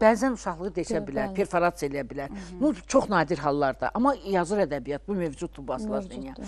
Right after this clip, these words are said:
Speaker 1: Bundan başqa dediyim kimi də spiral doğula bilər, spiral uşaqlığın əzələ qatına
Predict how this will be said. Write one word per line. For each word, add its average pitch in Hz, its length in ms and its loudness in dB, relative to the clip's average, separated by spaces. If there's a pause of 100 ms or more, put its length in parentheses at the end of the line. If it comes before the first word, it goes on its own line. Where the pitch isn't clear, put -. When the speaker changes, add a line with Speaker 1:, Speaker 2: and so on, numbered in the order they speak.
(300)
Speaker 1:
Bundan 240 240 2
başqa 226 260 -2
dediyim 220 280 2
kimi 156 220 -6
də 202 120 4
spiral 208 320 2
doğula 190 260 0
bilər, 202 460 2 (140)
spiral 185 460 0
uşaqlığın 202 380 -2
əzələ 185 420 2
qatına 180 440 -4